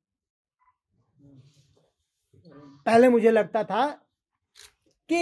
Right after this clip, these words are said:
इनको सेठिया गए हैं, इनको बोलने का कोई सुरूर नहीं है, कुछ बोल जाते हैं, गलती से निकल जाता है।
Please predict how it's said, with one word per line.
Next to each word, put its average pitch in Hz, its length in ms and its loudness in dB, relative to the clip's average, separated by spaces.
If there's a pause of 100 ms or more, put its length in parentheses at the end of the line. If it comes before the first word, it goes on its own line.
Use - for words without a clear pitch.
इनको 294 600 0
सेठिया 277 500 0
गए 262 220 2
हैं, 277 240 2
इनको 277 280 -2
बोलने 254 340 2
का 285 160 -2
कोई 277 240 0
सुरूर 330 720 0
नहीं 277 240 2
है, 294 100 4
कुछ 294 200 -6
बोल 285 340 4
जाते 220 320 -2
हैं, 208 180 -6
गलती 226 300 -4
से 240 100 -2
निकल 254 320 -4
जाता 190 360 -2
है। 113 160 -16